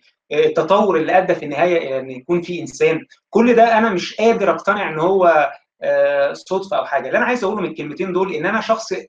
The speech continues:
كل التفكير ده اللي دخل جوايا ده نوع من أنواع الروحانية شوية، هو مفيش دليل بس أنا ده، ده، ده اللي جوايا. فأنا بتكلم إن كل إنسان جواه جانب روحي يعني. آه، الدين من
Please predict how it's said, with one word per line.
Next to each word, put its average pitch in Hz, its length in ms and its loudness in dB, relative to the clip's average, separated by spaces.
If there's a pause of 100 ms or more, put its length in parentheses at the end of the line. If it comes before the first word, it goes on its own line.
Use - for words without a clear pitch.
كل 233 160 2
التفكير 226 420 -2
ده 214 220 4
اللي - 160 -6
دخل 185 280 0
جوايا 165 340 2
ده 202 460 0
نوع 196 200 0
من 170 140 -2
أنواع 165 280 2
الروحانية 165 560 0
شوية، 135 380 -4 (300)
هو 170 120 4
مفيش 190 280 -6
دليل 208 280 -2
بس - 180 -14
أنا 202 200 -6
ده، 214 180 -4
ده، 214 180 2
ده 208 160 0
اللي 226 140 -2
جوايا. 143 420 -2 (440)
فأنا 226 420 2 (180)
بتكلم 208 720 -2
إن 160 280 -8 (140)
كل 254 220 -2
إنسان 202 640 -4
جواه 196 520 4
جانب 202 320 0
روحي 160 340 2
يعني. - 200 -10 (480)
آه، 147 300 -6
الدين 220 380 -2
من 180 280 -2